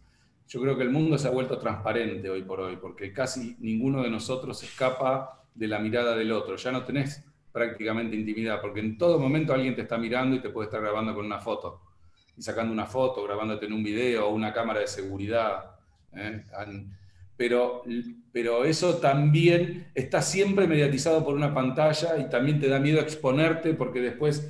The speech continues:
si haces algo muy ridículo, alguien te transforma en meme. Y, y bueno, y, y, y vivimos en una sociedad donde antes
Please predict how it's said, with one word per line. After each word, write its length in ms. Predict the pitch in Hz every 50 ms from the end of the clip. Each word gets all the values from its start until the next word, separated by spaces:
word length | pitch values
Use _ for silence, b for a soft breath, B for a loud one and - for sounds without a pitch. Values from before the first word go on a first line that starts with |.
| B B B
si 100 | - -
haces 220 | 127 117 139 135 147
algo 200 | 139 135 135 127
muy 160 | 135 143 135
ridículo, 460 | 127 135 139 151 151 147 147 135 139
alguien 220 | 135 131 135 123
te 100 | 110 127
transforma 420 | - 120 120 110 117 127 120 131 120
en 120 | 117 127
meme. 640 | 151 170 170 160 156 156 151 151 151 147 151 B B B B B B B -
Y, 420 | 131 131 131 120 - - - - - -
y 60 | 139 165
bueno, 460 | 202 202 175 139 - - - - - -
y, 80 | 135
y, 480 | 139 135 131 - - - 139 139 135 -
y 80 | 135 131
vivimos 360 | 131 139 170 185 190 175 185
en 80 | 180 180
una 120 | 185 180
sociedad 540 | - 170 156 - 170 165 170 185 180 185 185
donde 680 | 175 160 151 147 147 143 139 135 127 - - - - - _ _ - - - - - - - - - - - - - _ - - - - _ -
antes 600 | 151 151 151 151 139 - - - - - -